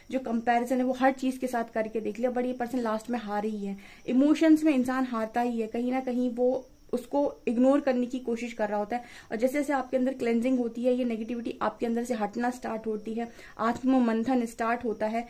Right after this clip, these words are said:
तो जितनी नकारात्मकता है ये ऊपर की तरफ आकर रिलीज होती है। जैसे ही ये रिलीज होगी, आपके अंदर जो पॉजिटिविटी है वो बाहर आएगी, जो आपके अंदर अच्छाई है वो बाहर आएगी। जैसे ही वो बाहर आएगी, फिर आपको वो, वो काम करने पर मजबूर करेगी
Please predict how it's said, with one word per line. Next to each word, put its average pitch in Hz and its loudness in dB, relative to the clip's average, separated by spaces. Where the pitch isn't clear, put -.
तो 214 -12
जितनी 269 2
नकारात्मकता 254 0
है 262 2
ये 262 0
ऊपर 254 -2
की 254 -6
तरफ 247 -4
आकर 233 -2
रिलीज 233 2
होती 208 -2
है। 226 0
जैसे 247 2
ही 294 2
ये 311 4
रिलीज 254 0
होगी, 254 -2
आपके 226 -6
अंदर 254 0
जो 320 2
पॉजिटिविटी 247 0
है 262 2
वो 240 -4
बाहर 214 4
आएगी, 202 -4
जो - -2
आपके 240 -2
अंदर 262 2
अच्छाई 240 -2
है 262 6
वो 269 6
बाहर 220 -2
आएगी। 208 -2
जैसे 247 0
ही - 2
वो 294 0
बाहर 233 -2
आएगी, 240 -2
फिर 269 2
आपको 233 0
वो, 262 2
वो 247 4
काम 240 0
करने 226 -2
पर 226 -4
मजबूर 220 -4
करेगी 214 -4